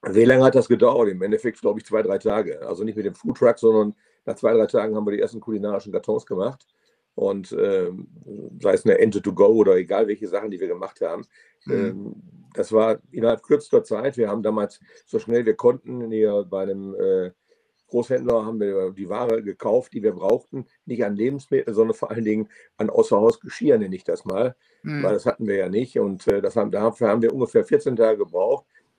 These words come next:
Speaker 1: Dann war das Ganze schon so, dass das also alles, äh, ökologisch abbaubar war, die ganze, äh, Sachen, die wir hatten. Und, äh,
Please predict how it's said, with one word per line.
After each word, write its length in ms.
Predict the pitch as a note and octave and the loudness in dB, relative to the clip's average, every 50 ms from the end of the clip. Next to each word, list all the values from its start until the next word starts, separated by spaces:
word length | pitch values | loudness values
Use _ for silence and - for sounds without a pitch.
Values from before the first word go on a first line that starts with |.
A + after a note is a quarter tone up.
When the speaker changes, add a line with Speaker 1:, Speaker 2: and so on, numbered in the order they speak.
| _ _ | _ _
Speaker 1:
Dann 100 | - A2 | -4 -2
war 80 | A2+ A#2+ | 0 0
das 120 | A#2+ G#2 | 0 0
Ganze 280 | F#2+ G#2+ A2+ B2 B2 B2+ | 0 0 0 0 -2 -4
schon 220 | G#2+ A#2 A2+ G#2+ | -2 -2 -2 -2
so, 260 | F#2 F2 G#2+ A#2+ C#3+ D3+ | 0 0 0 2 4 4
dass 180 | B2 A#2 A2+ | 2 2 2
das 140 | - A#2 G#2 | 0 0 0
also 320 | G#2+ G2 G2+ G#2+ G#2 G2 - _ _ _ _ _ _ | 0 0 2 0 0 0 -2 _ _ _ _ _ _
alles, 400 | G#2+ A#2 A#2+ A#2 A2 - - - | -2 0 0 0 -2 -2 -6 -2
äh, 280 | - A2+ A2 G#2+ G2+ | 2 4 4 4 4
ökologisch 440 | G2+ G#2 - - A2+ A#2 A#2 G#2+ - | 0 -6 -6 -6 -4 -4 -4 -4 -6
abbaubar 540 | - - - C#3+ C3 A2 G2 F#2+ F#2 F#2+ F2+ | -10 -8 -4 -4 -2 -2 -2 -4 -4 -4 -4
war, 240 | F#2 F#2+ - - - _ _ _ _ _ _ _ _ _ | -4 -6 -6 -8 -14 _ _ _ _ _ _ _ _ _
die 80 | - F#2+ | -10 -8
ganze, 280 | F#2+ F#2+ - G#2+ F#2 - - - - - | -8 -6 -6 -8 -12 -12 -12 -8 -2 0
äh, 140 | - F#2+ | 2 2
Sachen, 220 | F2+ F#2 F#2 G#2 G#2+ | 2 0 0 0 0
die 60 | G2 | 0
wir 120 | F#2+ F#2 | 0 0
hatten. 320 | F2 F#2 - - C3+ C#3+ D3 | 0 -2 -2 -2 -2 -2 0
Und, 300 | - G#2+ A2 G#2+ G#2 - - | 0 0 0 0 -2 0 0
äh, 320 | G2+ G2+ G2+ G2 F#2 | 2 4 4 2 2